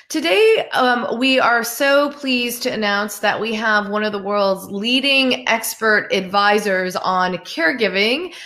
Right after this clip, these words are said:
uh, Teepa Snow, joining us from Cincinnati. Um, Teepa has a lot of experience,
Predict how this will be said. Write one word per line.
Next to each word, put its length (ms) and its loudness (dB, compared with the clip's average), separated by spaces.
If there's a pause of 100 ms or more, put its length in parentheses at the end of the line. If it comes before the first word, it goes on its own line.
(140)
uh, 180 2
Teepa 380 -2
Snow, 520 2 (140)
joining 460 0
us 180 0
from 220 -2
Cincinnati. 920 -2 (320)
Um, 200 2
Teepa 460 2
has 480 4 (120)
a 140 4
lot 500 0
of 100 0
experience, 920 0